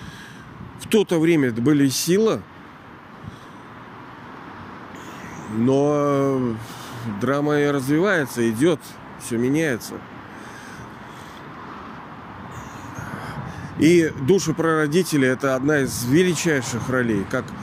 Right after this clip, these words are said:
вот мы с вами говорили, что есть роли там Энджела, ангелов. Это тоже роль,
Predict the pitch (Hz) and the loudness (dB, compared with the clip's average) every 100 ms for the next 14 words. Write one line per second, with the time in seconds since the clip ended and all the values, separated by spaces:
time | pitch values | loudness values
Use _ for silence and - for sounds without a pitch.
0 | - - - - 120 131 - 131 117 110 | -12 -12 -10 -6 0 0 2 0 2 2
1 | 127 151 139 120 - 127 127 117 127 123 | 4 4 4 2 2 2 2 2 2 2
2 | 117 110 120 110 113 147 165 131 139 135 | 4 2 0 -2 0 2 2 4 2 2
3 | 120 - - - - 135 131 120 123 113 | 0 -8 -14 -14 -6 -2 0 4 4 2
4 | 147 143 156 196 175 190 196 123 | -2 -2 0 2 4 4 4 2